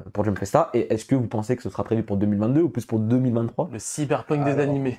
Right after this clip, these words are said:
Speaker 1: Là, je commence à avoir un doute en deux mille vingt-deux,
Speaker 3: Alors,
Speaker 1: je
Speaker 3: des
Speaker 1: commence
Speaker 3: infos.
Speaker 1: à avoir un doute, hein.
Speaker 3: Alors, des infos, bah, déjà, au niveau des animateurs avec qui j'ai pu parler et tout ça, c'est, y a rien.
Speaker 1: Attention,
Speaker 3: Enfin,
Speaker 1: Team Leak, attends, attends, attention, vas-y, toi.
Speaker 3: Leak,
Speaker 1: Team
Speaker 3: leak,
Speaker 1: Leak,
Speaker 3: leak.
Speaker 1: euh, Kyle, notre, notre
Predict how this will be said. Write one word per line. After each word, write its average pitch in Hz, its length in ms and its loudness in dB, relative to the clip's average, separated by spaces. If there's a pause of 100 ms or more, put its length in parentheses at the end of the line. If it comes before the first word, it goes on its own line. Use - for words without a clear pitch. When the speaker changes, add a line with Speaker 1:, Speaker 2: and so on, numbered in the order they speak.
(140)
Speaker 1:
Là, 139 80 6
je - 60 0
commence 123 140 0
à 107 40 0
avoir 104 140 4
un - 20 4
doute 160 160 2
en 107 80 4
deux 110 80 2
mille 113 100 2
vingt-deux, 117 160 4
Speaker 3:
Alors, 143 160 4
Speaker 1:
je 143 40 2
Speaker 3:
des 147 60 4
Speaker 1:
commence 165 200 4
Speaker 3:
infos. 170 80 2
Speaker 1:
à - 20 4
avoir 165 180 6
un 170 60 4
doute, 131 100 0
hein. - 20 4
Speaker 3:
Alors, 143 200 4
des 151 180 4
infos, 175 540 2
bah, 120 680 4
déjà, 143 320 2
au 156 100 4
niveau 156 200 4
des 147 180 4
animateurs 147 460 2
avec 127 260 2
qui 139 240 0
j'ai 123 120 0
pu 120 140 -2
parler 127 300 2
et 117 40 -2
tout 123 100 -10
ça, 135 140 -2
c'est, 107 680 -4 (380)
y 117 80 -4
a - 20 -6
rien. 120 220 -2
Speaker 1:
Attention, 135 180 0
Speaker 3:
Enfin, 120 80 0
Speaker 1:
Team 180 200 4
Leak, 160 140 2
attends, 156 140 6
attends, - 220 0
attention, 110 220 -2 (140)
vas-y, 123 200 2
toi. 160 220 4 (120)
Speaker 3:
Leak, 180 200 6
Speaker 1:
Team 196 160 6
Speaker 3:
leak, 202 120 4
Speaker 1:
Leak, - 180 -6 (220)
Speaker 3:
leak. 190 140 6 (100)
Speaker 1:
euh, 190 40 8
Kyle, 180 80 6
notre, 170 300 6
notre 165 220 2